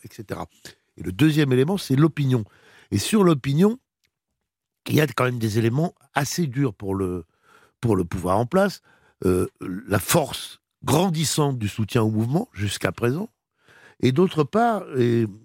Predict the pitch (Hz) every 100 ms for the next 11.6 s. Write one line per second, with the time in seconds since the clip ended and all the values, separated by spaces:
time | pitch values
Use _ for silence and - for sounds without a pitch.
0 | - - 131 156 143 135 117 135 117 104
1 | - 110 110 104 - 117 104 101 98 92
2 | 90 90 87 90 104 98 - 98 101 -
3 | 113 101 - 107 - 107 107 147 139 127
4 | 151 - _ _ _ _ _ _ - 104
5 | 107 117 - 120 123 117 120 165 151 160
6 | 180 139 123 - 131 131 113 113 110 -
7 | 113 - 175 214 - - _ _ _ _
8 | - 104 101 101 107 - 127 - 117 113
9 | 113 143 185 - _ _ _ _ - -
10 | 170 208 196 - 131 120 120 - 147 139
11 | 175 - 135 - 185